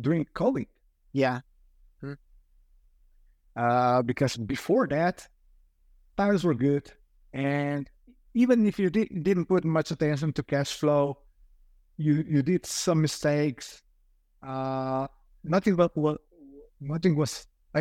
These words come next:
Speaker 1: uh, fatal.
Speaker 2: Right.
Speaker 1: No mistake. Wa-, wa-, as long as cash wa-, was flowing in, you were fine. You were fine. Accounts receivable was high, no problem. Cash is coming in.
Speaker 2: Right. Yeah.
Speaker 1: Uh, but with covid,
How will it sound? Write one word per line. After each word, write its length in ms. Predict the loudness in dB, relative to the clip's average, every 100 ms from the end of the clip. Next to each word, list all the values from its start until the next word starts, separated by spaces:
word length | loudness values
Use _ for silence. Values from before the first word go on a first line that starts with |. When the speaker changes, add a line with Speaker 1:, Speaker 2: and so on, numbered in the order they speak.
| -4
Speaker 1:
uh, 300 | -4 -2 -2 -2
fatal. 360 | -2 -2 -4 -16 _ _ _ _ -6
Speaker 2:
Right. 220 | -2 0
Speaker 1:
No 100 | 0
mistake. 340 | 0 2 0 -2
Wa-, 240 | -4 -4 -4
wa-, 200 | -8 -8 _ -4
as 160 | 0
long 260 | 2 2 2
as 120 | -2
cash 320 | 0 0 2
wa-, 260 | 0 0 -2
was 640 | -4 -4 -4 -8 -10 -6
flowing 380 | 0 2 2 -2
in, 220 | -2 -2 -6 _ _ _ -4
you 80 | 0
were 140 | 0
fine. 240 | 0 -6 -8 -16 _ _ -4
You 100 | -2
were 60 |
fine. 200 | -2 -6 -18 _ -20 _ -20 -20 -20 -20 _ _ -20 _
Accounts 340 | -4 2 2 2
receivable 540 | 2 2 2 2 0
was 100 | -2
high, 380 | -2 0 0 -2
no 160 | -2 -2
problem. 380 | 0 0 0 -4
Cash 240 | -6 -6
is 100 | -6
coming 280 | -6 -6 -6
in. 160 | -10 -14 _ _
Speaker 2:
Right. 300 | 0 0 0 _ _ -4
Yeah. 280 | -2 -2 -4 _ _ _ _ -6
Speaker 1:
Uh, 600 | 0 2 4 2 2 -2 -8 _ -14 0
but 320 | 0 0 -4
with 180 | -6 -2
covid, 500 | 0 0 -2 -8